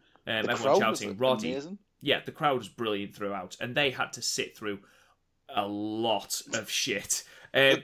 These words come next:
Speaker 2: <laughs>
Speaker 1: ten matches overall, uh, not including the dark match. The dark match, Shane Douglas defeated Buddy Rose, um, but we're not gonna talk about that 'cause it wasn't on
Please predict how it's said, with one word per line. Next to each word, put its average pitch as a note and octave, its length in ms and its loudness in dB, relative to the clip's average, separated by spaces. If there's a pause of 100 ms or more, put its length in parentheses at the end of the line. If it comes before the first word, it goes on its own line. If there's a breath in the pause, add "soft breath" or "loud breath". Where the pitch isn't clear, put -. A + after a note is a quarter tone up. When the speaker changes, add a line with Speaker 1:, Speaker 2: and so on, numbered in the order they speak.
(140)
Speaker 2:
<laughs> D3+ 160 -6
Speaker 1:
ten A3+ 240 4
matches F#3+ 500 0 (100)
overall, B2 720 0
uh, A2+ 140 0
not D3 200 2
including C#3 320 -2
the A#2+ 80 -2
dark A#2+ 240 2
match. - 200 -4
The C#3 60 -10
dark D#3 300 2
match, C3+ 320 0 (160 soft breath)
Shane D3 260 4
Douglas A#2+ 320 0
defeated G2+ 340 -10
Buddy A2 200 -4
Rose, C#3+ 640 4
um, G#2 440 0 (120)
but G#2+ 60 -10
we're G#2+ 100 -6
not G#2+ 160 -6
gonna G2+ 120 -8
talk B2+ 220 -2
about G#2 180 -2
that A2 180 0
'cause - 80 -6
it - 80 -12
wasn't - 340 -8 (460 loud breath)
on A#2+ 260 4